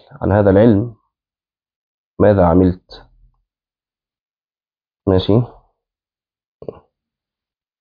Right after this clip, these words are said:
وقلنا لكم قبل كده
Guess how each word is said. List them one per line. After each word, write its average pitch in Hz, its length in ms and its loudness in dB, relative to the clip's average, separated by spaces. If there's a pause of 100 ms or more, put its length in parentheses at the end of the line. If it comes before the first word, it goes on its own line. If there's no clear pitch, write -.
(2250)
وقلنا 85 500 2
لكم 98 220 0
قبل 80 160 0
كده 117 440 -2